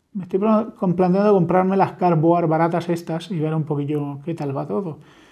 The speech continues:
Porque desde luego Google está dándole caña a la tienda de aplicaciones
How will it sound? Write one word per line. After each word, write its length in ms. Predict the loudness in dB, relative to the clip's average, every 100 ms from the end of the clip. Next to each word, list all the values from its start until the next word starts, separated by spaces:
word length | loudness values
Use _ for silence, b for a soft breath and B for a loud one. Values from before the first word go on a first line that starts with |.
| B B
Porque 260 | -2 2
desde 220 | 2 4 2
luego 320 | 4 4 4
Google 540 | 4 4 6 4 0 -10
está 560 | -14 -6 -4 -2 -2
dándole 460 | -2 -2 0 2 2
caña 560 | 0 -2 0 -2 -4 -6
a 40 |
la 120 | -8
tienda 240 | -6 -6 -4
de 60 |
aplicaciones 840 | -4 -4 -6 -8 -8 -8 -10 -16